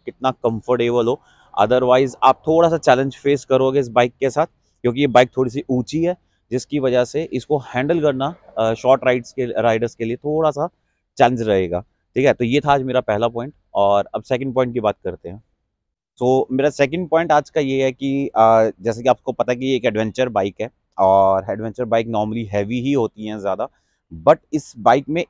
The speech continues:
एक छोटा सा पॉइंट ऐसा है जो थोड़ा सा मुझे, अ, ये कह लो कि थोड़ा सा ईजी नहीं है हैंडल करना, खासकर उन राइडर्स के लिए जो कि एक, अ, बहुत ज़्यादा हैवी बाइक नहीं लेना चाहते, उनके लिए ये थोड़ा सा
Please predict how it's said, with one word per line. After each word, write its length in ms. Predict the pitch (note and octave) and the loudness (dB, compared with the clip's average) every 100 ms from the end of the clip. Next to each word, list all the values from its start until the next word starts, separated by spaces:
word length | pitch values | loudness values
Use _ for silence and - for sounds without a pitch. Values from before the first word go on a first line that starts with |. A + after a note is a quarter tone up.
| - | -4
एक 200 | E3+ - | -4 -2
छोटा 240 | D#3 D3 | -2 0
सा 100 | D#3 | -2
पॉइंट 280 | D3 C#3 C#3+ | -4 -4 0
ऐसा 240 | B2+ B2+ C#3 | 0 0 0
है 140 | C#3+ | 0
जो 100 | C#3 | -2
थोड़ा 300 | - C3+ C#3 | -4 -2 0
सा 140 | C#3+ C#3 | 0 -4
मुझे, 340 | B2+ C#3 D3+ D#3+ _ _ _ - | -2 0 0 -2 _ _ _ 2
अ, 220 | G#2+ A2+ | 4 4
ये 160 | B2+ | 2
कह 160 | C3+ C#3 | 0 2
लो 100 | C#3+ | 2
कि 140 | C#3 | -2
थोड़ा 240 | D3+ C#3 C3+ | -4 -2 0
सा 80 | D#3+ C#3+ | -2 0
ईजी 280 | C#3+ D3 | 0 0
नहीं 160 | F3 D3+ | 0 0
है 100 | D3 | -2
हैंडल 280 | C#3 C#3 C#3 | -2 -2 -2
करना, 360 | C3+ B2+ D3 _ _ _ - | -2 -4 -12 _ _ _ -2
खासकर 260 | A#2+ - E3 | -2 0 -2
उन 200 | D#3 D#3 | 0 2
राइडर्स 380 | C#3+ C3 C3+ - | 2 2 -4 -8
के 140 | C#3+ | -4
लिए 320 | C3+ C#3+ D#3 | -2 0 0
जो 160 | A#2+ C3+ | -2 -4
कि 240 | - D3+ - | -4 -8 -4
एक, 280 | D3 - _ | -4 -6 _
अ, 340 | - A#2+ A#2+ | 2 4 4
बहुत 260 | A2+ A2+ D#3 | 2 0 2
ज़्यादा 160 | D#3 | 2
हैवी 280 | D#3 B2 C3+ | 2 2 0
बाइक 240 | C3 B2+ A#2+ | 2 0 0
नहीं 260 | A2+ A2 C3 | -6 -8 -8
लेना 240 | A2+ A#2 | -8 -8
चाहते, 360 | G#2 F#2+ A#2 C#3 _ | -6 -6 -8 -14 _
उनके 320 | A#2 B2 A2+ C#3+ | -10 -8 -6 -6
लिए 200 | C#3+ C#3+ | -6 -8
ये 60 | |
थोड़ा 260 | C3 B2+ | -6 -4
सा 120 | C3 | -4